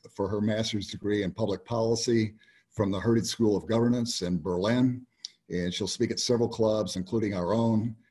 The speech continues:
in August. By the way, it's, uh, six P M, a little after six P M in Berlin, uh, where, uh, Alex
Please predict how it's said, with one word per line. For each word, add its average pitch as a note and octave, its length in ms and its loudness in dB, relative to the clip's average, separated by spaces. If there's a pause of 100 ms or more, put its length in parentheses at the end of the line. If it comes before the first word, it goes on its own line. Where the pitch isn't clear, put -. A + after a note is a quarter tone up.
(200)
in F#2 220 -2
August. F#2 720 -2
By G#2 140 -2
the F2+ 60 -2
way, G2+ 260 0
it's, G2+ 320 -2
uh, E2+ 180 -4 (140)
six - 280 -2
P A2 300 0
M, F#2 160 0
a - 20 0
little G2+ 160 0
after F#2+ 180 -6
six - 260 -4
P F2 240 -4
M F2 240 -4 (440)
in F#2 120 0
Berlin, F2 680 -4 (100)
uh, E2 180 -6
where, F2+ 540 -4
uh, E2+ 200 -10
Alex F#2+ 520 -8